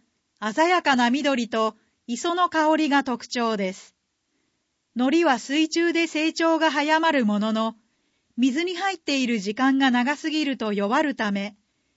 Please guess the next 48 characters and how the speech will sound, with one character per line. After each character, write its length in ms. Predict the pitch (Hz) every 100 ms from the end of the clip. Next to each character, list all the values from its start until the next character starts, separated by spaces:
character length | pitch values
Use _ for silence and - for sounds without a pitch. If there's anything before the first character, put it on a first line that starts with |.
| _ _ -
潮 340 | - 285 349
や 180 | 302 220
天 280 | 254 285 294
候 300 | 311 302 302
を 60 |
見 140 | 302 -
て 280 | 240 226 _ _ _ -
養 220 | 247 302
殖 320 | 311 311 311
の 180 | 294 277
網 180 | 240 294
の 120 | 330
高 260 | 330 339 330
さ 200 | 285 240
を 80 | 220
微 160 | 208
調 240 | 214 339 311
整 280 | 269 226 214
し 200 | - 190
な 140 | 202
が 120 | 202
ら 200 | 202 208 _ _ _ _
大 260 | 196 220 277
事 140 | 320
に 100 | 339
育 320 | 311 220 208 202
て 120 | 220
ら 120 | 196
れ 120 | 196
ま 160 | 185 202
す。 180 | - _ _ _ _ _ _ _ _ _ _ _ _ 233
生 320 | 294 349 330
の 120 | 269
海 100 | 226
苔 220 | 214 254
は 240 | 226 208 208 _ _ -
酢 200 | - 285
の 140 | 370
物 280 | 370 302 233
や 160 | 208
味 120 | 196 208
噌 160 | 330
汁 280 | - 359 339
の 160 | 233 196
具 120 | 196
と 160 | 240
し 160 | 240 -
て 260 | 254 240